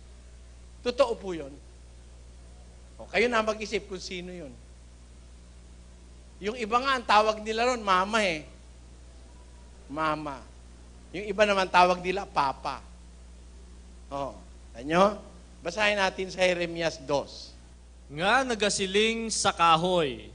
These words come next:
Speaker 2: "Amay ko ikaw, kag sa bato, ginanak mo ako."
Speaker 1: Tignan nyo?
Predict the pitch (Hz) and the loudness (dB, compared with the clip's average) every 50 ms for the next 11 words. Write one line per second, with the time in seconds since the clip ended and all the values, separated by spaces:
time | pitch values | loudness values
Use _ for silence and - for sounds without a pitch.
0 | - - - - - - - - - 165 170 180 185 190 196 196 190 190 190 196 | -20 -20 -20 -20 -20 -20 -12 -4 0 0 2 2 2 2 2 0 0 0 -2 -2
1 | 202 190 170 - 226 226 220 196 170 139 120 110 101 - - - - - - - | -2 -2 0 4 6 6 8 8 6 4 2 -2 -8 -14 -18 -20 -20 -20 -20 -20
2 | - - - - - 156 156 170 185 190 196 196 196 180 170 160 147 131 - - | -20 -20 -12 -4 0 2 4 6 6 6 6 6 4 2 0 -4 -8 -6 -4 -2
3 | 185 170 156 160 156 151 - 165 180 202 226 254 269 277 - - - - - - | 0 0 2 2 0 2 2 4 4 6 4 4 2 -2 -6 -16 -20 -20 -20 -20
4 | - - - - 151 160 220 262 269 269 254 - 208 202 202 214 226 240 240 247 | -20 -20 -20 -10 -4 -2 0 0 0 -2 -2 -2 -2 0 4 6 6 8 8 8
5 | 247 233 233 - 220 208 214 220 233 - 220 214 - 226 233 220 180 139 117 107 | 8 6 4 -2 -6 -2 0 2 2 4 2 2 2 4 4 4 4 2 -2 -4
6 | - - 220 202 196 175 156 165 175 170 | -6 -2 0 2 2 2 0 -2 -2 -2